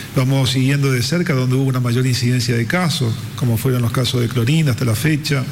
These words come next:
los casos del, del oeste formoseño. Nos toca en este momento analizar la situación que está viviendo la ciudad capital,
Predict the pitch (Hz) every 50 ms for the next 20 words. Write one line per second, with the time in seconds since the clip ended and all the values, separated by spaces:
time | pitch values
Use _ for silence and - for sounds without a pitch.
0 | - - - - - - - - - - 120 - 131 131 113 - 123 120 117 113
1 | 113 113 110 107 117 110 113 120 117 120 240 113 107 131 - 127 117 113 110 107
2 | - - 156 156 151 139 135 131 120 117 - - - - - - - - - -
3 | - - - - - - 135 110 - 156 151 131 165 151 156 - 170 165 165 151
4 | 156 160 170 160 180 160 156 151 147 139 120 - 151 151 156 160 175 175 - -
5 | - - - - - - - - - - - - - - - - - - 214 165
6 | 131 110 - 135 131 143 127 113 143 147 165 175 147 - 147 139 139 135 127 127
7 | 135 143 151 165 170 147 131 110 - 131 123 131 151 160 156 131 135 - - 123
8 | 113 120 110 98 185 196 165 131